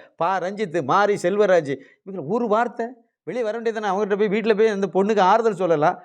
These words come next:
இந்த திருமாவளவன் எங்க போனாரு? டெல்லியில போய் உட்காந்துக்கிட்டாரு. அங்க இருந்து ஒரு அறிக்கை விட்டுட்டு சுத்தினாரு பாருங்க, ஒரு சுத்து அப்படியே. அது வந்து, ஆ, இந்த பொண்ணு வந்து எனக்கு படிக்கணும்னு ஆசைப்பட்டுச்சு,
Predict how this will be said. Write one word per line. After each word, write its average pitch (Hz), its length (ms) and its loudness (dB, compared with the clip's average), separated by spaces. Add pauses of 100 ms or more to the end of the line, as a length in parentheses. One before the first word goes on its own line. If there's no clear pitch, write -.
இந்த 180 200 -14
திருமாவளவன் 233 580 -2
எங்க 214 100 -2
போனாரு? 196 320 0
டெல்லியில 277 320 2
போய் 277 160 4
உட்காந்துக்கிட்டாரு. 151 460 0 (520)
அங்க 208 140 -2
இருந்து 247 180 0
ஒரு 220 100 2
அறிக்கை 208 320 0
விட்டுட்டு 190 400 0 (280)
சுத்தினாரு 269 440 2
பாருங்க, 233 260 2
ஒரு 214 160 4
சுத்து 214 300 -2
அப்படியே. 190 340 2 (320)
அது 180 280 2
வந்து, 208 400 0 (760)
ஆ, 160 280 0
இந்த 170 240 -2 (200)
பொண்ணு 214 280 0
வந்து 208 320 4 (240)
எனக்கு 185 400 2
படிக்கணும்னு 226 640 2 (140)
ஆசைப்பட்டுச்சு, 190 640 0